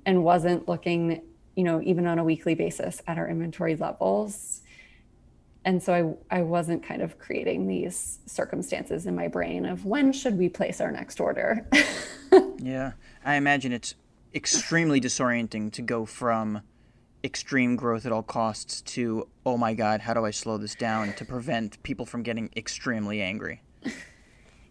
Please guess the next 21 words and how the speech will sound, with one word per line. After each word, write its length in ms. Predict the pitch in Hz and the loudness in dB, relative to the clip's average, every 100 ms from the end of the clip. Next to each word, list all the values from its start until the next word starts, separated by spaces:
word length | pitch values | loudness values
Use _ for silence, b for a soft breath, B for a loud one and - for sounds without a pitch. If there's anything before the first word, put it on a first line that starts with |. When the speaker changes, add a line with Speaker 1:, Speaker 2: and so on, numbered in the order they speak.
| - - | -6 6
Speaker 1:
Yeah, 500 | 220 202 170 160 - 180 | 10 12 10 8 0 2
very 320 | 196 208 214 | 8 8 8
challenging. 720 | 226 185 190 190 190 185 185 - 202 | 4 4 6 6 8 8 4 4 6
Um, 560 | 190 175 175 170 165 - 208 | 8 8 6 4 2 2 4
and 520 | 202 185 175 175 - - - _ _ - - - - | 8 8 6 4 0 -8 -16 _ _ -20 -20 -6 6
there's 240 | 202 196 | 6 6
still 420 | - - 196 196 196 | 2 6 8 10 8
the 140 | 190 | 6
unknown 520 | 190 185 175 170 185 | 6 6 6 4 4
on 120 | 185 | 4
the 100 | 175 | 2
other 200 | 170 170 | 2 0
side 300 | 160 - 180 | 0 0 0
of 120 | 180 202 | 0 0
this, 280 | 233 240 | 0 0
is 200 | 185 165 - | -4 -4 -6
how 280 | 190 180 165 | -4 0 2
it's 220 | 165 - | 2 -2
going 220 | - 165 160 | -6 -4 -4
to 120 | 180 | -6
f-, 100 | - | -8